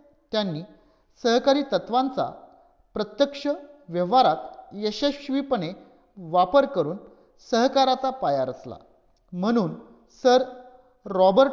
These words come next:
ओवेन यांना आधुनिक सहकारी चळवळीचे जनक मानले जाते.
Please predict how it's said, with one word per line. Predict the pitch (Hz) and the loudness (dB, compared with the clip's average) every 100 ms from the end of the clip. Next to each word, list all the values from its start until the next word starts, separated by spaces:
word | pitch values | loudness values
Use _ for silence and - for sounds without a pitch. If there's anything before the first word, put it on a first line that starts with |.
| - | -2
ओवेन | 196 147 170 233 - - _ - | -6 -4 -4 -8 -14 -20 _ -12
यांना | 160 196 208 156 143 - - _ _ 202 | -4 -2 0 -4 -6 -12 -20 _ _ -4
आधुनिक | 180 233 277 | 0 0 -2
सहकारी | - 254 190 185 170 | -2 -4 0 0 -2
चळवळीचे | 175 175 151 156 165 233 247 165 151 | -2 -4 -2 -4 -6 -6 -8 -8 -8
जनक | 156 151 | -8 -10
मानले | 147 123 120 | -12 -12 -12
जाते. | 110 104 | -14 -18